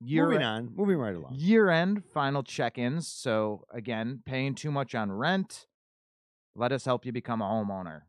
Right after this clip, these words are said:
Speaker 1: Paying too much on your mortgage? Let us look into a refinance. Can we save you money? Can we consolidate debt? Can we take that car payment and those credit cards and include them in a lower payment mortgage? Like, the, I, I am processing one for a guy right now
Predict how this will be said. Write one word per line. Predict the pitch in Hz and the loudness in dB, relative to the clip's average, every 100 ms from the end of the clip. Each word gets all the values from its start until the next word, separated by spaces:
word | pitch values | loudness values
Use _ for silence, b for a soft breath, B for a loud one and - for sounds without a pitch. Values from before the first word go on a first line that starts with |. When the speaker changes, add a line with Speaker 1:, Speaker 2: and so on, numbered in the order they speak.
| _ | _
Speaker 1:
Paying | 120 135 | -6 -4
too | 127 147 | -4 -2
much | 151 165 | 0 -2
on | 139 | -4
your | 123 | -4
mortgage? | 110 160 190 135 123 120 - - - | -2 2 2 0 -2 -4 -12 -20 -12
Let | 107 147 | -2 0
us | 151 - | 0 -4
look | 117 147 - | -4 -4 -4
into | 113 127 - 127 131 | -6 -6 -6 -4 -2
a | 135 | -4
refinance. | 127 139 - 139 180 156 113 - | -4 -6 -6 -2 -2 0 -2 -4
Can | 117 | -6
we | 110 | -6
save | 117 127 131 | -4 -2 -2
you | 135 | -2
money? | 151 175 170 | 2 4 4
Can | 127 120 | 2 -2
we | 120 | -2
consolidate | 127 120 - 135 139 139 143 b b _ 113 | -4 -6 -2 -2 -2 -4 -6 b b _ -4
debt? | 151 165 175 - | 2 2 2 -4
Can | 117 | -2
we | 117 | -2
take | 110 143 139 | 0 -2 2
that | 156 147 | 0 0
car | - 170 202 | 2 4 4
payment | 147 165 156 202 - B B | 2 2 2 2 -2 B B
and | 127 135 | -4 -2
those | 147 | -4
credit | - - 185 190 | -6 -2 0 0
cards | - 156 127 101 B - | 2 4 4 0 B -6
and | 143 | -2
include | 139 135 - 175 226 185 | -2 -2 -2 2 4 4
them | 190 185 | 4 4
in | 175 | 4
a | |
lower | 160 160 180 185 | 4 6 8 6
payment | 143 180 175 151 | 2 -2 -2 0
mortgage? | 170 196 143 104 B B | 0 0 0 -4 B B
Like, | - 151 147 - _ | 0 0 0 -10 _
the, | 127 160 - | -8 -8 -4
I, | 151 | -4
I | 143 202 | 2 4
am | 208 | 4
processing | 156 208 190 196 202 | 4 4 4 0 2
one | 190 208 202 | 6 6 4
for | 208 196 185 | 2 2 2
a | 165 | 0
guy | 180 185 | 2 2
right | 151 165 190 | 6 6 4
now | 139 170 214 165 135 139 | 4 4 6 6 6 2